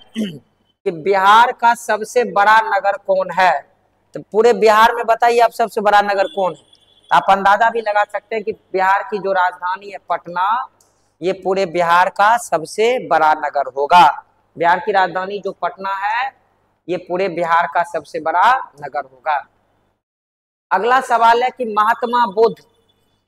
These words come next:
याद रखिए, महात्मा बुद्ध ये बिहार के एक ऐसे व्यक्ति हैं जो अपनी पहचान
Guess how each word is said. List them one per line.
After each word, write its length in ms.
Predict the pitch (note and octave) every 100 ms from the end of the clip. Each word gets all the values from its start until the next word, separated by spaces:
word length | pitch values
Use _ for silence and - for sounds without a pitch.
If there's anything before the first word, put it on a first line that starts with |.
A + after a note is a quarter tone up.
| _ -
याद 220 | G3 G#3
रखिए, 260 | G3+ - F#3
महात्मा 540 | F3 G3+ C#4 A3 A3+
बुद्ध 340 | F#3+ G#3 D#3 - _ _ _ _ _
ये 160 | E3 G3+
बिहार 460 | F3 G3 G#3 A3+
के 140 | A3+ A#3
एक 120 | A3+
ऐसे 260 | G#3+ - A#3
व्यक्ति 440 | G3 G3 - G#3+
हैं 360 | G3 G#3+ A#3+ B3 _ _ _ _ -
जो 140 | F3
अपनी 720 | G3 G3 G3 A3 A#3+ C4 A#3 - -
पहचान 600 | G#3+ G#3 A#3+ A3+ F3+